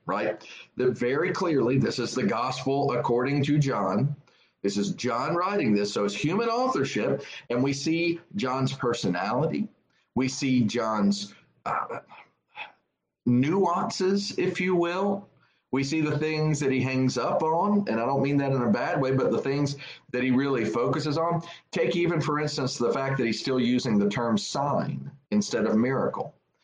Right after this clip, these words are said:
You know, for John, everything that Jesus did was a sign pointing to Jesus's authenticity.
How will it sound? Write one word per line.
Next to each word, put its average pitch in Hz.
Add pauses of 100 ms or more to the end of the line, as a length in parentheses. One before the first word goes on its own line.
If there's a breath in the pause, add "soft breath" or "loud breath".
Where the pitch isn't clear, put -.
(220 loud breath)
You 117
know, 120
for 120
John, 123
everything 139
that 110
Jesus 117
did 135
was 101
a 98
sign 110
pointing 110
to 107
Jesus's 104
authenticity. 101